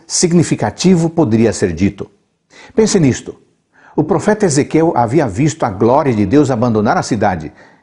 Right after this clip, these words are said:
capítulos um e onze. Também havia visto, eh, esta glória voltar ao templo, capítulo quarenta e três. O que vemos aqui no final do capítulo quarenta e oito é que depois do exílio,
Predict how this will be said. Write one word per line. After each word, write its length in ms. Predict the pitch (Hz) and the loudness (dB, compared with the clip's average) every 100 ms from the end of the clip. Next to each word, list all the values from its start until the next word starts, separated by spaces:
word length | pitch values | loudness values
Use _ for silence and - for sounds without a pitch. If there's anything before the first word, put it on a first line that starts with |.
| _ | _
capítulos 460 | - - 110 104 90 | -10 -6 -4 -2 0
um 100 | 107 | 0
e 100 | 90 | 0
onze. 280 | 78 71 - _ _ _ - | -6 -10 -20 _ _ _ -8
Também 280 | 151 143 196 | -4 0 0
havia 380 | 175 160 160 - - | 2 0 0 -4 -10
visto, 460 | - 127 170 - - - | -2 0 0 0 -4 -4
eh, 200 | - - | -4 0
esta 200 | 147 - | 0 -2
glória 400 | 127 120 156 151 | -2 0 2 2
voltar 480 | 123 143 123 - 151 | 0 0 -2 -2 -2
ao 100 | 180 | -2
templo, 380 | - 170 202 107 | -2 -2 -2 -4
capítulo 380 | 110 - 110 110 | -8 -6 -4 -4
quarenta 240 | 110 98 | -4 -4
e 60 | - | -8
três. 400 | - - - - _ _ _ _ - | -12 -14 -16 -20 _ _ _ _ -8
O 100 | - | -4
que 100 | 135 | 0
vemos 300 | 147 202 190 | 2 2 2
aqui 280 | 131 - 190 | -2 -2 2
no 100 | 156 | 2
final 500 | - 123 104 135 196 | 0 0 2 2 2
do 100 | 127 | 0
capítulo 460 | - - 117 - 104 | -4 -4 -4 -4 -4
quarenta 300 | 101 92 87 | -2 -4 0
e 60 | |
oito 280 | 107 104 - - - - | 2 2 -4 -12 -20 -6
é 80 | 202 | -2
que 100 | 202 | 0
depois 480 | 151 156 175 233 196 | 0 0 2 2 2
do 140 | 147 | 2
exílio, 600 | 131 92 151 214 113 82 | 2 2 2 2 2 -2